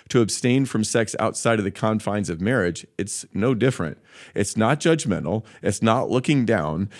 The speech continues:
It's just what we believe the lifestyle he's encouraged us to live for our good, not to withhold. But again, we love these men and women. We care about them, and we want them to feel safe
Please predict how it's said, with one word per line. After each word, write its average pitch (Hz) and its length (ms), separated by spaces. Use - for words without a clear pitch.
It's - 180
just 139 380
what 98 240
we 117 160
believe 110 380
the 92 80
lifestyle 101 560
he's 113 220
encouraged 113 580
us 123 240
to 123 100
live 98 300
for - 220
our 110 240
good, 92 380
not 110 280
to 143 80
withhold. 107 500
But 123 120
again, 117 360
we 98 160
love 110 240
these 139 180
men 139 140
and 131 160
women. 131 320
We 87 140
care 139 260
about 127 300
them, 127 260
and 95 100
we 101 80
want 117 320
them 123 200
to 117 100
feel 107 400
safe 110 520